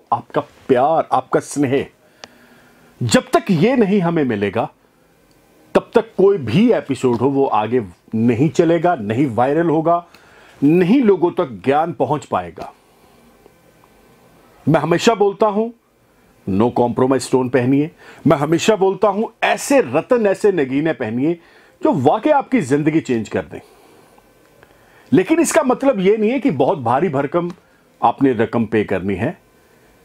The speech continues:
और गलत चाइनीज स्टोन आप लेके बैठ जाएं, ये भी एक बहुत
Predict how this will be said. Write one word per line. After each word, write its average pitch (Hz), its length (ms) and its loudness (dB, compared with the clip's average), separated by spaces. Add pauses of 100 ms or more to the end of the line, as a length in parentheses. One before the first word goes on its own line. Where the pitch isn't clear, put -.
(340)
और 123 320 0
गलत 185 340 2
चाइनीज 170 340 2
स्टोन 156 300 0
आप 139 200 0
लेके 120 260 -2
बैठ 107 280 -4
जाएं, 139 120 -4 (100)
ये 117 160 0
भी 123 140 2
एक 123 120 -2
बहुत 123 300 -2